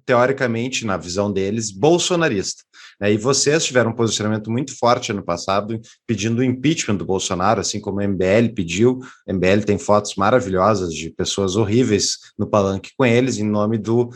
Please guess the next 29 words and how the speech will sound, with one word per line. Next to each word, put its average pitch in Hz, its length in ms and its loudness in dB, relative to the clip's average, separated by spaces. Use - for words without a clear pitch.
do 117 180 0
bem, 110 340 0
do 110 120 0
bem 113 300 2
maior, 123 540 2
que - 120 -2
era 120 240 4
tirar 113 260 -2
o 117 80 2
Bolsonaro 110 720 0
e 104 40 -2
tal. - 220 -6
A 131 120 -2
minha 143 160 0
dúvida 156 400 0
pra 113 180 -2
ti, - 160 -4
Magno, 117 300 2
assim, 131 280 -2
é 123 120 -4
como 156 220 0
é 196 60 4
que 208 120 -6
tu 220 120 0
enxerga 147 760 0
esses 135 420 -4
outros 139 400 0
dois 185 320 0
campos - 640 -6